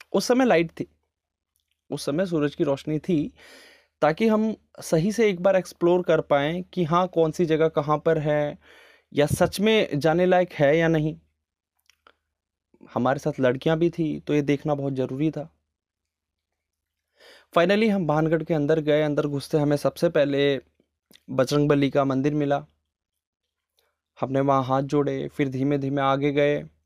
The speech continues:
जो कभी एक बाज़ार हुआ करता था, वो बाज़ार दिखा। अब वहाँ बाज़ार नहीं लगता, अब वो खंडर हो चुका है। और हैरानी की बात है, कभी वो दो दो मंजिला बाज़ार हुआ करते थे।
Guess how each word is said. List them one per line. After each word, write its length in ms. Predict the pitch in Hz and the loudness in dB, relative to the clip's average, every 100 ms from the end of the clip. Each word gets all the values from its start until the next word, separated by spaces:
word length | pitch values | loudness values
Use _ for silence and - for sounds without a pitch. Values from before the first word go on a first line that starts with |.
| - | -12
जो 160 | 131 143 | -4 -2
कभी 280 | 147 139 143 | -2 0 0
एक 100 | 135 | 0
बाज़ार 400 | 127 131 139 156 | -2 0 2 2
हुआ 240 | 147 147 143 | 0 0 0
करता 360 | 143 139 143 | 0 0 0
था, 340 | 143 143 143 139 | 2 2 2 0
वो 240 | 135 135 | -2 -2
बाज़ार 380 | 127 127 143 147 | 0 2 2 2
दिखा। 440 | 147 139 139 135 _ _ _ _ _ _ _ _ _ _ _ - | -2 -2 -4 -4 _ _ _ _ _ _ _ _ _ _ _ 0
अब 160 | 170 | 0
वहाँ 220 | 196 190 165 | 2 2 2
बाज़ार 300 | 143 139 139 | 2 2 0
नहीं 180 | 131 | -2
लगता, 400 | 131 123 - 160 - _ - | -2 -4 -4 -6 -6 _ -6
अब 120 | 131 | -4
वो 100 | 160 | -4
खंडर 360 | 170 131 123 131 | -4 -4 0 0
हो 140 | 127 | -2
चुका 280 | 117 120 123 | -10 -8 -8
है। 160 | 127 151 _ _ _ _ _ _ _ _ _ | -8 -14 _ _ _ _ _ _ _ _ _
और 80 | 127 | -4
हैरानी 380 | 131 131 143 196 | 0 2 2 0
की 120 | 233 | -2
बात 260 | 208 208 202 | 0 0 2
है, 280 | 202 180 151 _ _ _ _ - | 0 0 -2 _ _ _ _ -6
कभी 180 | 139 165 | 0 2
वो 100 | 175 | 2
दो 140 | 151 | 2
दो 120 | 151 | 2
मंजिला 340 | 175 175 175 180 | 2 2 2 2
बाज़ार 280 | 165 156 156 | 2 2 2
हुआ 180 | 151 | 0
करते 280 | 143 139 135 | 0 -2 -6
थे। 120 | 135 | -12